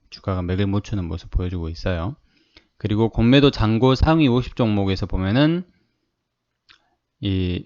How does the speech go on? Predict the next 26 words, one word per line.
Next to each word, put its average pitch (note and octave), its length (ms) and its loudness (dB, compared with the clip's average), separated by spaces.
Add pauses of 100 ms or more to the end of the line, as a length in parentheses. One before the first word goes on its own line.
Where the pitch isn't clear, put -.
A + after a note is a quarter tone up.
(300)
한국 D3+ 260 0
거래소 B2+ 520 2
자료를 F#2 340 -2
제가 F2+ 340 -2
스크린샷을 G#2 680 -4
해온 G2 220 0
거예요. F2+ 500 -2 (160)
보시면은 B2 800 -4 (2250)
오월 C#3+ 340 8
십이 E3 600 4
일 B2 60 0
기준입니다. F#2+ 760 0
이틀 C3 320 0
정도 C3 260 2
후에 A2+ 540 2
랭킹이 G2 960 -2
등록이 G#2 320 -2
되는 G2 240 -2
것 F#2+ 80 0
같아요. F#2 480 -4 (180)
수량 E3 400 2
기준으로는 A2+ 800 2
코스닥 - 460 -4
전체에서 A2 500 0
십일 C3+ 400 0
위, F2+ 200 -2